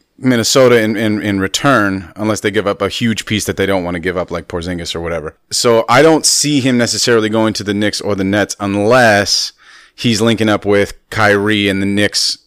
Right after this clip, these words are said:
for, for the next offseason. But that's a whole nother thing. So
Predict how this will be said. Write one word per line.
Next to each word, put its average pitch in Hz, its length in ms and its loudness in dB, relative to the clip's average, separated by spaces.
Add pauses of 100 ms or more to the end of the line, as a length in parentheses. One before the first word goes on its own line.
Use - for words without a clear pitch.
(300)
for, 107 220 -2
for 110 120 -2
the 98 100 0
next 98 220 -2
offseason. 82 640 -6
But 95 120 -2
that's 110 180 0
a 107 40 -2
whole 98 220 -2
nother 87 240 -4
thing. 67 280 -8
So 98 260 0